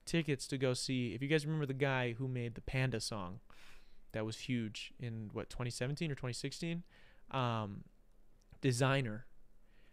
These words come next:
That was Tim's favorite artist. I don't know if it, if it, if it still is his favorite artist. We'd have to ask him. But, uh, that was his favorite artist at the time.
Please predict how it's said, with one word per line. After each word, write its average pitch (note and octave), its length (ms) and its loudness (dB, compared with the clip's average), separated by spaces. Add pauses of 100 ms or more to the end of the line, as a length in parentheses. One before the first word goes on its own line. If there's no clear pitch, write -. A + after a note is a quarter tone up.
(300)
That C#3+ 120 6
was C3 140 2
Tim's D#3 260 6
favorite A#2+ 240 4
artist. A2 320 0
I - 60 -2
don't B2+ 140 0
know A#2+ 80 0
if A#2+ 60 -6
it, A#2 100 -6 (120)
if A#2+ 160 -4
it, A#2 160 -2
if A#2+ 140 -6
it - 80 -8
still C3 260 2
is B2 140 0
his A2 100 -8
favorite G#2 240 -4
artist. G2 260 -6
We'd A2+ 100 -6
have A2+ 100 -10
to A2+ 100 -4
ask A#2+ 260 -4
him. - 140 -12 (520)
But, B2 180 6
uh, G2 280 2 (180)
that C3+ 80 2
was C#3+ 80 2
his B2 100 -2
favorite C#3+ 340 6
artist B2 280 2
at A2+ 100 -2
the - 60 -10
time. G2 380 -4